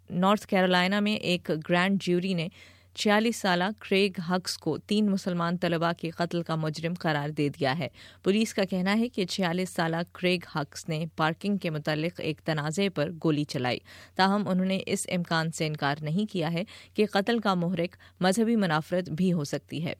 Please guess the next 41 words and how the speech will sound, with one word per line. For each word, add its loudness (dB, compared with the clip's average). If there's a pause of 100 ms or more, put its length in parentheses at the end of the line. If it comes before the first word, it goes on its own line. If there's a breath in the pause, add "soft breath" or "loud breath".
(140)
پولیس 2
کا -4
کہنا -2
ہے 0 (240 loud breath)
کہ 2
جب 4 (140)
ہکس -4
نے 0
اپنے -4
آپ -2
کو -4
پولیس -2
کے -8
حوالے 0
کیا 0 (280 loud breath)
تو 2
ان 4
کے 0 (100)
گھر 2
سے -4
بارہ 2
ہتھیار -2
برآمد 0
کیے -2
گئے۔ -2 (300 loud breath)
ان 2
کے 0
بارے 4
میں -2
کہا -2
جاتا 0
ہے -2
کہ -4
انہوں 0
نے 0
خود -4
کو 0 (240 loud breath)
آن 2
لائن 2
پر 0 (260 soft breath)
بندوق 2